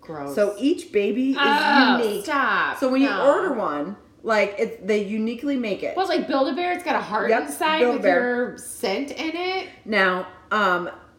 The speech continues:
Speaker 2: <laughs> the uses that they have described on the website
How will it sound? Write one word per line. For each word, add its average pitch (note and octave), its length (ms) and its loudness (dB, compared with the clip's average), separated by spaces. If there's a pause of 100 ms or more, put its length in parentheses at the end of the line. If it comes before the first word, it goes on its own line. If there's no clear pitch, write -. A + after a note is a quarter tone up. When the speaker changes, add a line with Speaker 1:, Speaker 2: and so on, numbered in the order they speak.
(220)
Speaker 2:
<laughs> - 480 -20
the - 480 4
uses A#3+ 800 0
that A3 240 -4
they A#3 160 -4
have F#3+ 220 -4
described F3+ 460 -4
on F#3+ 100 -2
the E3 80 -6
website C#3+ 540 -6